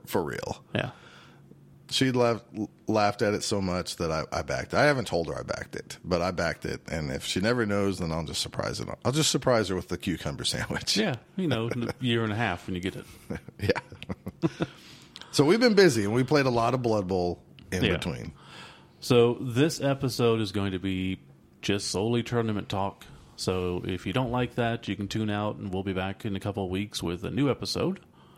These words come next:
Speaker 1: With more tournament talk.
Speaker 2: No, we'll do a lot of fluff.
Speaker 1: <laughs>
Speaker 2: We owe you some fluff.
Speaker 1: We
Speaker 2: But
Speaker 1: do owe you some fluff.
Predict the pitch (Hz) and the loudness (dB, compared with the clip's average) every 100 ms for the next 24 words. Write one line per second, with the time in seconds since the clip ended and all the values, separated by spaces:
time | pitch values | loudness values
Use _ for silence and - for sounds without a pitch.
0 | - 107 101 151 139 107 87 - - - | -2 0 4 4 4 0 -4 -6 -8 -8
1 | - - 147 147 143 131 127 127 120 104 | -8 -2 2 2 2 0 0 2 4 6
2 | 101 98 90 95 82 - 123 147 139 - | 4 2 0 -4 -2 2 2 0 -6 -8
3 | - - 113 117 110 104 98 95 82 - | -14 -4 2 4 4 2 -2 -4 -6 -6
4 | - - - - - 123 95 240 95 - | -10 -18 -20 -10 0 4 4 4 2 0
5 | 82 - 69 - | -4 -4 -6 -4